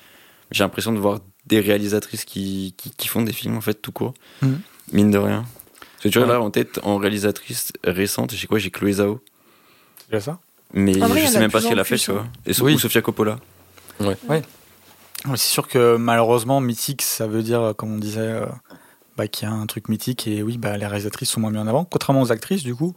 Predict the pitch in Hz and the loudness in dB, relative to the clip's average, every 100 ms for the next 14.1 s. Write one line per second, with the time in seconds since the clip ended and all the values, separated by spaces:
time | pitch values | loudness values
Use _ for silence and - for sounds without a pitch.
0 | - 110 92 - - - - 170 135 147 | -2 0 0 -2 -10 -2 4 6 6 4
1 | 151 135 143 131 117 107 110 113 107 101 | 4 4 4 2 2 2 2 2 0 0
2 | 98 90 - 123 - 131 131 131 135 123 | -4 -4 -2 0 2 2 4 2 2 2
3 | 117 117 131 117 120 120 117 120 123 113 | 0 -2 -4 -2 -2 -2 -2 -4 0 4
4 | 120 117 113 110 110 107 104 104 - - | 6 6 4 4 2 2 2 0 -4 -14
5 | _ - 110 107 - - 123 - 110 101 | _ 0 2 2 -2 2 2 0 -4 0
6 | 104 101 101 101 104 117 120 107 - 101 | 0 0 -2 2 4 4 4 -2 -4 -6
7 | 95 - 107 - 101 - 110 101 95 101 | -4 0 0 0 -4 -2 -2 -2 -4 -8
8 | 101 104 110 104 101 101 98 - 107 104 | -10 -10 -8 -8 -8 -8 -10 -6 -2 0
9 | 101 101 - 101 107 117 113 - - 104 | 0 0 -2 -2 2 2 0 -6 -8 -8
10 | 104 107 104 - - - - 110 110 110 | -8 -10 -12 -18 -20 -10 -2 0 2 2
11 | 107 - 104 104 - 110 110 110 104 104 | 2 0 0 0 0 0 2 0 -2 0
12 | 113 107 98 - 107 101 98 101 - 101 | 2 2 0 0 0 0 -2 -2 -2 -2
13 | - 110 107 - 101 104 113 101 95 - | -4 -6 -6 -2 0 2 2 0 -4 -6